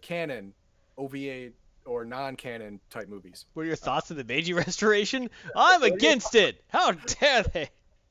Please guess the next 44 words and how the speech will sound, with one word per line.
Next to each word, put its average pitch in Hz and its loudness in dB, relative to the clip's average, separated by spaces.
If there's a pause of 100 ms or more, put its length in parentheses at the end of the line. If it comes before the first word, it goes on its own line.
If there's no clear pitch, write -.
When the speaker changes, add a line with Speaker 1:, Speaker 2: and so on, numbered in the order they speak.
(140)
Speaker 1:
No, 196 -2
I 160 -2
mean, 165 -4
uh, 170 -2
was 185 -8
I 202 -6
too 208 -16
harsh 247 -8
because 165 -8
I 170 -8
didn't 175 -10
wanna, 165 -8
I 156 -14
didn't 170 -10
wanna, 156 -8 (200)
uh, 123 -12 (100)
co-, 170 -10
a 139 -12
collegiate 165 -12
level 151 -8
Japanese 156 -12
history 151 -14
lesson? 101 -18 (600)
Maybe, 104 -16 (440)
maybe 117 -16
not. 233 -6 (300)
Tell 120 -14
me 123 -14
in 131 -14
the 143 -12
comments. 190 -8 (500)
Uh, 131 -12
any 202 -6
suggestions 202 -8
for 160 -14
future 202 -12
anime? 190 -8
Uh, 160 -4 (420)
I 139 -10
got 220 -8
one. 151 -6
What 160 -6
was 127 -10
it? 101 -18